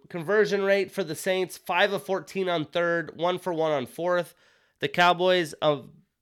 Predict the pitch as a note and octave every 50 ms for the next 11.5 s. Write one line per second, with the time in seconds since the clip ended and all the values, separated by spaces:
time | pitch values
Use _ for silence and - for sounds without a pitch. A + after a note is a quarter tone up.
0 | _ _ _ - - - G#3 A3 A3 G#3+ F3 D#3 D3 C3+ C#3 - - G3 F#3 D#3+
1 | C3 - - E3+ D#3+ - - - - F3 F3+ F3 E3+ E3+ F3 E3 _ _ _ _
2 | - - C#3 C#3 - - F3+ F#3 F3+ F#3 - E3+ D#3 C#3 D3+ D3 C#3+ C3 A#2+ A2+
3 | - - F3 F3 F#3 G3 G3+ G3+ - _ _ _ _ _ _ _ _ _ _ _
4 | - C#3+ C#3+ C#3+ C#3+ C#3+ - - G3 G3 F#3+ G3 - F#3+ F#3+ F3+ - - F3 E3+
5 | - - - F3+ E3+ E3+ E3+ D3+ D3+ - - E3 E3 E3 D3+ E3 D#3+ D#3 C#3 B2
6 | - C#3+ C3 A#2 - - - - F#3+ F#3 F3+ F3+ F#3 F3+ E3 - _ _ _ _
7 | _ - - D3+ E3 E3+ F3 E3 E3+ D#3 - - F3 E3+ E3 D#3+ D3+ C#3+ D3+ D#3+
8 | E3 E3 F3 E3+ - - - - E3 E3 E3 D#3 D3 - - - F3 F3 E3+ E3+
9 | E3+ D3+ E3+ E3 D3+ D3 C#3+ C#3 C#3 C3+ - - - C#3+ C#3+ C#3 B2 - - E3+
10 | E3 D3+ - - D#3+ D#3 D3+ D3 D3+ C3 C3 B2 B2+ - - D3+ C#3+ C3 C3 B2+
11 | A#2 G#2 A#2 D3 F#3 F#3+ F#3+ G3 F#3